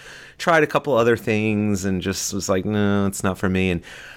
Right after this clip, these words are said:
I started, I've only been doing it about a month, but it, it's made such an improvement. You know, it's given me the, the physical, you know, um, activity that I, I, I, I initially was looking for, but I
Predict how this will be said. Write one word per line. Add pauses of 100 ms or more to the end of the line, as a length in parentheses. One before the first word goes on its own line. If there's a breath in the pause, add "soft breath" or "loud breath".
(360 loud breath)
I
started,
I've
only
been
doing
it
about
a
month,
but
it,
it's
made
such
an
improvement. (160)
You
know,
it's
given
me
the,
the
physical,
you
know,
um, (440)
activity
that
I, (440)
I,
I, (220)
I
initially
was
looking
for,
but (420 loud breath)
I